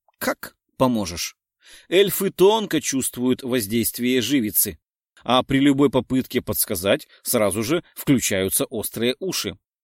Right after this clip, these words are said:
«Кто же бился при Суджилике и когда это произошло?» продолжал допытываться преподаватель. Эх, как же этот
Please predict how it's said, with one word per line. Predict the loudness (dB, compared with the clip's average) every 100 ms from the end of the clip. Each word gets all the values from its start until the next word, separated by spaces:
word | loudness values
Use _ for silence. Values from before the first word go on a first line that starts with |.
| _ _ _ _ _
«Кто | -16 -2 4 6 8 6
же | 4 2 0
бился | 0 0 2 2 2 2 2
при | 2 2 2 0
Суджилике | 0 -2 -2 0 0 2 4 4 4 4 4 2 -4 _ _ 0
и | 2
когда | 4 2 2 2 4 6 4 0
это | -2 0 2 0 0 -2
произошло?» | 2 2 2 0 -4 -2 -2 -2 -2 0 0 -2 _ _ _ _ _ -20 -2
продолжал | 2 4 4 4 2
допытываться | 2 0 0 0 -2
преподаватель. | -4 -4 -2 0 -2 -2 -6 -10 -14 _ _ _ _ _ _ _ _
Эх, | 4 6 4 2 -6
как | 0 4 4 2
же | 0
этот | 2 2 -2